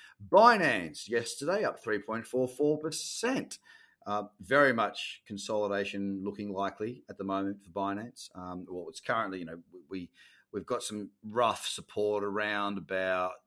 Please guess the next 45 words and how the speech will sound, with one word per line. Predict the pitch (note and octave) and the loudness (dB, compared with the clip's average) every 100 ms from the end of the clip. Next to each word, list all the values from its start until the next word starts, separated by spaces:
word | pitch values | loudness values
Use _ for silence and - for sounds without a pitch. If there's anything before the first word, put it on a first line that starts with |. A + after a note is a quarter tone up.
| - | -6
two | B2 | -4
seventy-four | A2 A#2 G2+ F#2 - G2 G2 | -2 -4 -4 -4 -2 0 2
eighty-four, | G2 - G#2 G2 | 0 -2 -4 -2
thereabouts. | A2+ G#2+ D#2+ D#2 - - | 0 0 -2 -6 -12 -14
It's | F2+ | -12
not | G#2+ | -10
a | F2+ | -8
perfect | G2 F#2 F2 D#2 | -6 -6 -8 -12
level, | E2 | -10
but | E2 D#2+ _ _ _ D2+ | -10 -12 _ _ _ -20
it's | F2 | -10
a | |
bit, | F#2+ - E2 | -8 -8 -12
bit, | F#2+ F2 | -12 -10
bit | G2 | -10
around | E2+ D#2+ | -10 -12
that | D2+ | -12
area. | D2+ E2 D2+ F#2+ - - - - | -10 -8 -10 -12 -18 -18 -10 2
Uh, | A#2 | 6
it's | A#2+ | 8
up | D#3 - | 6 4
point | C3+ A#2 | 2 4
nine | A#2+ B2 B2 | 6 6 4
percent | - B2 A2 | 0 -2 0
today, | A2+ A#2 | 0 0
two | - | 0
hundred | C3 A#2+ F#2+ | -2 0 0
eighty-eight | A2 A2 G#2 | 2 2 0
dollars | G#2+ G#2 G2 - | 0 -2 -2 -4
and | G#2+ G2+ | -8 -8
thirty-eight | - G#2+ G2+ G#2 G2+ | -6 -4 -2 -2 -4
cents. | - G#2 - | -6 -8 0
Ugly | A2+ B2 A2+ G#2+ | 2 2 0 -4
looking | G2 G2 F#2 | -4 -6 -10
chart, | - F#2+ F#2 | -4 -4 -4
I've | - | -6
got | F#2+ - | -8 -8
to | - | -12
say. | - G#2+ G2+ | -6 -4 -4
Cardano | - G2+ F#2+ A2 A2+ B2 G#2+ F#2+ | -2 -4 -2 2 2 2 0 -2
yesterday | G2 - G2 G2 G2 | -4 -4 -6 -4 -2
up | G2 - _ - - | -4 -8 _ -20 -4
nearly | C3 C#3 C3 | 2 4 2
five | - B2 B2+ C3+ - | 2 6 6 4 -2
percent. | A2+ - G#2+ G2 | -8 -6 -6 -6